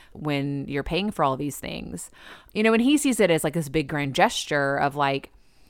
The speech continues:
"I'm doing this, and, like, this is, this is all I know how to do. This is probably even more than I've done for other people in my life, even though I've had them living with me.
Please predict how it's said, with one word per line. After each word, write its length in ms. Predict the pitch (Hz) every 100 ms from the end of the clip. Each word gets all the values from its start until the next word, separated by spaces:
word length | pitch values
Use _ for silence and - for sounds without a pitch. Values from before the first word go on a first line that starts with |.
| _ _ _ _ _ _
"I'm 140 | 175
doing 420 | 170 180 185 185 170
this, 340 | 160 156 151
and, 100 | -
like, 160 | 156 151
this 180 | 165
is, 240 | 175 165 151
this 220 | 160 151
is 100 | 180
all 260 | - 156 156
I 60 |
know 160 | 156 151
how 160 | 156
to 100 | 156
do. 180 | 160 151
This 180 | 143 151
is 180 | 165 147 -
probably 320 | - 170 175
even 500 | 165 160 156 151 147 - _ _ _ _ _ _ - - - -
more 580 | 156 185 196 180 165
than 200 | 151 156
I've 200 | 151 151
done 420 | 139 156 151 147 143
for 200 | - -
other 180 | 147
people 260 | 143 160 151
in 80 | 139
my 120 | 139
life, 400 | 151 160 156 147
even 200 | 147 147
though 120 | 143
I've 200 | 143 143
had 180 | 147 139
them 160 | 139 135
living 400 | 139 143 135 127
with 240 | 170 -
me. 340 | 143 143 156